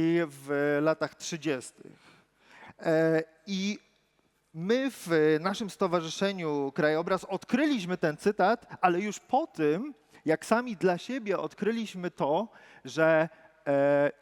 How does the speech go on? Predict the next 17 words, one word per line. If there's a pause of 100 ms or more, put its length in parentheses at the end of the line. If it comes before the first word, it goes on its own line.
to
nie
podróżowanie
w
egzotyczne
kraje
daje
nam (600)
tę
przyjemność
z
podróżowania, (380)
tylko (160)
tak
naprawdę
odkrywanie
autentyczności,